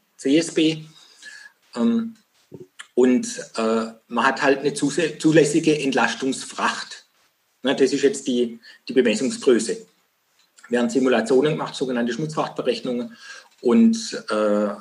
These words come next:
und da kommt dann halt auch raus, habe ich da, äh, zu wenig Volumen, habe ich zu viel Volumen, mehr Drosselabfluss weiterleiten, würde ja da unter Umständen helfen.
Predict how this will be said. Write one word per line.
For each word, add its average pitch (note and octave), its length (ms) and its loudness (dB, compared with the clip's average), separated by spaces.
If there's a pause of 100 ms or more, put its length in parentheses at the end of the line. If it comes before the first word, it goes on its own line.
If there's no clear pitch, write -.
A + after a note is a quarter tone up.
(120)
und A2+ 100 -8
da G#2 120 -4
kommt A2+ 220 -2
dann A2 140 -2
halt A2 140 -2
auch G#2+ 200 -4
raus, G2+ 520 -8
habe A2+ 180 -12
ich G#2 140 -14
da, G2 400 -6 (100)
äh, G2 360 -10
zu - 140 -10
wenig A2+ 280 -2
Volumen, A2 340 -4
habe A2 140 -10
ich G#2+ 100 -14
zu - 80 -12
viel C3+ 260 -8
Volumen, A#2+ 600 -6 (100)
mehr A#2 220 -6
Drosselabfluss A2+ 680 -6
weiterleiten, A2+ 760 -2
würde A#2+ 240 0
ja G#2+ 100 0
da A2+ 160 -2
unter A#2+ 300 -2
Umständen A2+ 400 -4
helfen. A#2 400 0